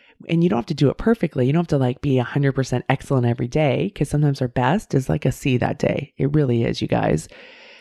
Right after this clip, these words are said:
But so we had to get over all of this, and she had to make choices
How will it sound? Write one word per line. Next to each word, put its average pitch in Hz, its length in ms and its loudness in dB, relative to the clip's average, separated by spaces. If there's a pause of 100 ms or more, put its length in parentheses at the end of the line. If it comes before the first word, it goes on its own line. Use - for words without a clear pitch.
(720)
But 165 160 0
so 170 160 2
we 165 140 2
had 180 260 0
to 208 80 4
get 147 460 0
over 143 680 2
all 131 180 2
of 117 100 -2
this, 139 380 0 (380)
and 151 480 2 (300)
she - 340 -2
had 202 180 2
to 170 80 2
make 147 220 0
choices 156 680 0